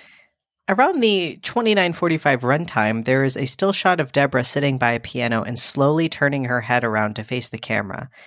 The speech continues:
As the shot gradually fades to black, Deborah's face briefly changes to that of the entity that has taken control of her mind and body.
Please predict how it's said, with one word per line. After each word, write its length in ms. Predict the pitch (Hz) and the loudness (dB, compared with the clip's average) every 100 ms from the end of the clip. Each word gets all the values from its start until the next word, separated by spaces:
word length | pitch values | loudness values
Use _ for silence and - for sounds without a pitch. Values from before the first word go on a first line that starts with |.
| - _ | -20 _
As 160 | 131 127 | -2 0
the 80 | 147 | 2
shot 320 | - 190 - | 4 2 2
gradually 500 | 170 160 180 190 165 | 2 4 2 0 0
fades 360 | - 151 147 - | 0 -2 0 -4
to 100 | 135 | -4
black, 400 | 117 101 107 - | 0 2 0 0
Deborah's 380 | 131 139 147 - | 0 2 2 2
face 300 | 127 120 - | 0 -2 -2
briefly 400 | 131 135 131 135 | 0 0 2 -2
changes 520 | - 127 123 110 - | 0 0 0 0 -2
to 100 | 120 | 0
that 240 | 117 120 120 | 2 2 0
of 100 | 113 | -2
the 140 | 110 | 0
entity 420 | 110 117 113 117 | 0 -2 -4 -2
that 160 | 104 107 | -2 -2
has 120 | 110 | -4
taken 360 | - 135 131 139 | -2 -2 -2 -6
control 400 | 127 113 120 113 | -6 -2 0 2
of 120 | 113 | 0
her 140 | 120 | -2
mind 340 | 117 113 120 113 | 2 0 0 -4
and 140 | 110 | -6
body. 460 | 107 101 110 - | 0 0 0 -6